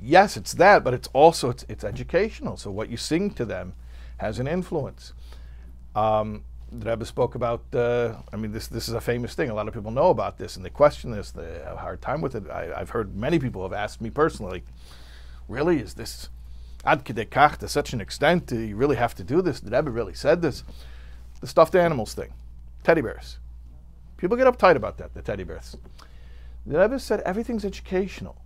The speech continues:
So if you have an opportunity to give a child a stuffed animal that they're gonna have an inf-, an affinity for, that's gonna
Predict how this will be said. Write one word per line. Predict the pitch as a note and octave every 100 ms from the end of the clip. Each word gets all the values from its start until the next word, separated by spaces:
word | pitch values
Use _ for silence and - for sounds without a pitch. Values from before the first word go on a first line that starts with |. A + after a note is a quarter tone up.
| -
So | - D3 D3 - - - - -
if | B2+ E3
you |
have | C#3 F#3+ A#3
an |
opportunity | G3+ - D#3 - E3 E3 G2+ - B2 - - - - - - -
to | -
give | B2 D#3+
a | D#3+
child | C3 C#3+ C3+ A#2
a | A2
stuffed | - B2+ -
animal | A2+ A2 F#2+ F2
that | F#2
they're | A2
gonna | G#2+ G#2
have | A2+
an | G#2+
inf-, | F#2+ - -
an | A#2
affinity | G#2+ - D3 A#2 - G2
for, | - F#2+ E2+ F2+
that's | F#2 -
gonna | G#2+ G2+